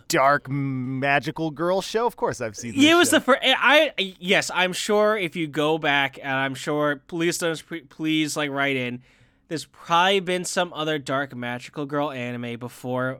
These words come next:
Speaker 2: Madoka Magica, but this one was the one that actually made it popular and spawned so many other spin-offs.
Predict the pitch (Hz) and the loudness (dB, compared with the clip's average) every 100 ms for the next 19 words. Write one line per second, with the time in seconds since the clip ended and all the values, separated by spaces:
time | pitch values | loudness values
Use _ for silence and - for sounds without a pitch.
0 | 113 120 120 131 147 120 117 - 127 120 | -10 -6 -4 -4 -6 -6 -6 -8 -10 -6
1 | 139 147 180 170 151 139 131 131 127 131 | -4 -4 -4 -4 -6 -8 -8 -6 -6 -6
2 | 120 120 120 123 143 131 120 120 127 131 | -8 -6 -4 -4 -8 -8 -6 -6 -6 -4
3 | 123 120 127 120 - - - 135 127 117 | -4 -4 -8 -10 -12 -20 -12 -6 -4 -4
4 | - - 135 135 127 - 127 135 147 156 | -6 -6 -6 -4 -6 -6 -4 -4 -2 -2
5 | 147 160 - 139 117 107 117 - - | -2 -2 -4 -6 -6 -8 -10 -12 -14